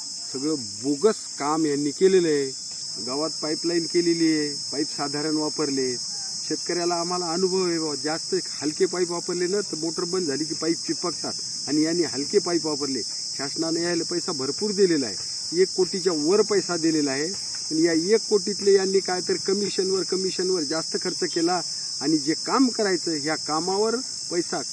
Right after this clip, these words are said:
कमी खर्च केला. कोरडी विहीर आहे, आता चार दिवस झाले, आत्ता उपोषणाला बसल्यामुळं मोटर टाकलं झाली, चार दिवस झाले नुसत्या बोरमध्ये मोटर टाकायले. आ, आता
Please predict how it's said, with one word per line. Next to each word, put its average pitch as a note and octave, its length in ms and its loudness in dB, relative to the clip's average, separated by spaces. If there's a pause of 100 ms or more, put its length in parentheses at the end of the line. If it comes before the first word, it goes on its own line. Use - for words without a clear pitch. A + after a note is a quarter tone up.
कमी A#3 260 8
खर्च - 200 -2
केला. C3+ 380 -2 (480)
कोरडी C#3 320 0
विहीर C3+ 300 0
आहे, A#2+ 260 -2 (180)
आता C3 180 -6
चार C3+ 280 -4
दिवस C#3 220 -2
झाले, A#2+ 200 -4
आत्ता B2 300 -6
उपोषणाला C#3 560 -4
बसल्यामुळं C3 520 -4
मोटर B2+ 380 -4
टाकलं A2+ 240 -6
झाली, G#2 260 -4 (400)
चार C#3 200 -2
दिवस C3+ 240 -2
झाले A#2 240 -4
नुसत्या B2 280 -4
बोरमध्ये C3 500 -2
मोटर A#2+ 320 -4
टाकायले. F#2 340 -6 (680)
आ, A#2+ 240 -4 (1400)
आता C#3+ 320 -2